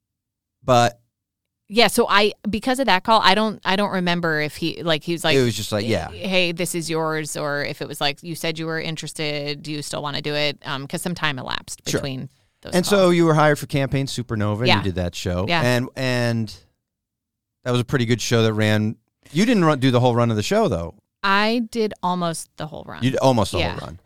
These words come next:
Speaker 2: I was there nine months, ten months.
Speaker 1: Okay.
Speaker 2: Yeah.
Speaker 1: Oh, I, I thought for some reason somebody ran a little of your show, too. But they
Speaker 2: Christina
Speaker 1: probably
Speaker 2: Anthony did come in for me at the very end, but when they were flipping it.
Speaker 1: She had already
Speaker 2: Yeah.
Speaker 1: been cast.
Speaker 2: Yeah.
Speaker 1: So that was kind of the opposite thing where you're, you're in the next show, we'll just put you in.
Speaker 2: Yeah.
Speaker 1: And that might not, yeah.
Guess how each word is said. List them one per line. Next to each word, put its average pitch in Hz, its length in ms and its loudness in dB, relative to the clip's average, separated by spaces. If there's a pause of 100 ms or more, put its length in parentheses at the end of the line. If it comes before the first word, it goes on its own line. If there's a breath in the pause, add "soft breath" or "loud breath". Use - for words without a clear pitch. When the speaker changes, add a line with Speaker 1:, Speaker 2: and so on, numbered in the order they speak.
(240)
Speaker 2:
I 180 100 0
was 180 140 -4
there 160 600 -2
nine 156 320 -4
months, 214 360 -4
ten 175 220 -6
months. 196 320 -8
Speaker 1:
Okay. 123 380 0
Speaker 2:
Yeah. 277 220 2
Speaker 1:
Oh, 131 80 2
I, 120 100 -4 (140)
I 180 40 -12
thought 196 260 -20
for - 140 -20
some 160 180 -14
reason 131 240 -12
somebody 120 300 -12
ran 107 220 -4
a 104 40 -2
little 101 200 -2
of 98 100 -4
your 110 100 -2
show, 95 220 -4
too. 101 220 -4
But 82 60 -8
they - 20 -4
Speaker 2:
Christina 254 400 2
Speaker 1:
probably 233 100 0
Speaker 2:
Anthony 208 300 0
did 175 160 -2
come 180 120 -2
in 170 120 -2
for 175 100 -6
me 165 80 -2
at 156 80 -4
the 160 80 -16
very 160 160 -2
end, 156 140 -4
but 113 100 -4
when 156 140 -4
they 147 80 -6
were 147 120 -10
flipping - 360 -14
it. 50 160 -16 (220)
Speaker 1:
She 113 240 2
had 104 100 6
already 101 240 4
Speaker 2:
Yeah. 147 140 4
Speaker 1:
been 87 80 -4
cast. - 540 -4
Speaker 2:
Yeah. 101 180 -6
Speaker 1:
So - 120 -6
that 117 200 2
was 110 180 0
kind 104 180 0
of 95 40 -2
the 98 100 2
opposite 101 420 -2
thing 92 200 -6
where 90 100 -8
you're, 95 280 -6
you're 120 160 0
in 147 100 0
the 143 60 0
next 123 240 -2
show, 117 200 0
we'll 113 100 -2
just 104 160 -10
put 113 240 -2
you 101 80 0
in. 98 60 2
Speaker 2:
Yeah. 151 220 2 (500 loud breath)
Speaker 1:
And 110 240 0
that 117 160 0
might 107 200 0
not, - 140 -12
yeah. 90 240 -2